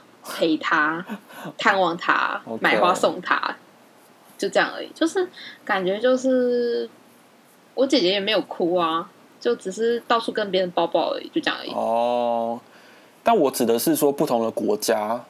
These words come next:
Speaker 2: 的仪式感比较重一点哦。
Speaker 1: 因为我觉得毕业毕竟是一种真的是要踏入人生下一阶段，我觉得不管是要是要出社会，还是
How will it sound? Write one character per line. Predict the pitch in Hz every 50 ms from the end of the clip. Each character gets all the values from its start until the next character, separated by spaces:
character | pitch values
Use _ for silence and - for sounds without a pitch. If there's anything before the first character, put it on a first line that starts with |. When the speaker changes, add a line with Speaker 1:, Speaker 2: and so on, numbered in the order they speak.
| - _
Speaker 2:
的 | - 120
仪 | - - 127 123
式 | 123 - 170 143
感 | 120 - 113 107
比 | -
较 | - 110
重 | 107 - 117 107 104
一 | 104
点 | 101 - 127 -
哦。 | - - - - - - _ - - _ _ _ _ _ _ _ _ _ _ - - - - - -
Speaker 1:
因 | 330 381
为 | 381
我 | 277
觉 | 196 - 185
得 | 190 208
毕 | 208 - 226 220 220
业 | 214 208
毕 | - - 208
竟 | 185 196 202 196
是 | 196 - 202 190
一 | 185 190
种 | 180 170 - 151 143 - - - - - - - - - - _ _ _ -
真 | 220 220
的 | 214 202
是 | 196 196
要 | 202 190 180 190
踏 | - - - 190 180
入 | 180 180 180 175 175 165 156 147 - - - - - _ _ - _
人 | - 185 185 180
生 | 180 202 196 202
下 | 202 - - 190 156 156
一 | 180
阶 | 175 - 160 135 131 -
段， | - 185 - - - - - _ _ _ _ _
我 | 190 185
觉 | 196
得 | 220 240
不 | 254 311
管 | 285 - 175 151 170
是 | 175 - 233 226 220 214 202
要 | 202 220 214 208
是 | 208 - 226 214 208 202 190 175 -
要 | 226 220 208
出 | 208 - - 196 190 226
社 | - - 226 - - 165
会， | - - - 170 - - - - - - - - - - - - - _
还 | - 151 165
是 | 180 - - 214 202 190 185 175 175 170 151 - 87 87 -